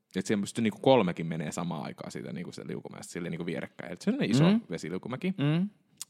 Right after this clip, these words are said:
Speaker 1: Niin, niin, tota, se oli siinä anta-, altaan reunalla. No, mun kaverit kävi ensin siinä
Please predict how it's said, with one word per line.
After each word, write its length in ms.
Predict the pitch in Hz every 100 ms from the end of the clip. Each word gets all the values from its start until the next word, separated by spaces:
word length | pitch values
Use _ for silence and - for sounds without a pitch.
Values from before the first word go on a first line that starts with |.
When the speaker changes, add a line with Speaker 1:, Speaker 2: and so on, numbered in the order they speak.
| -
Speaker 1:
Niin, 160 | 107 107
niin, 80 |
tota, 260 | 107 104 101 - -
se 80 | -
oli 40 |
siinä 120 | 117 -
anta-, 320 | 143 139 113
altaan 280 | 143 135 107
reunalla. 460 | 107 98 95 98 - - - -
No, 40 | 117
mun 100 | 120
kaverit 320 | 135 127 107
kävi 160 | 90 -
ensin 420 | 131 143 117 101
siinä 420 | 95 92 90 90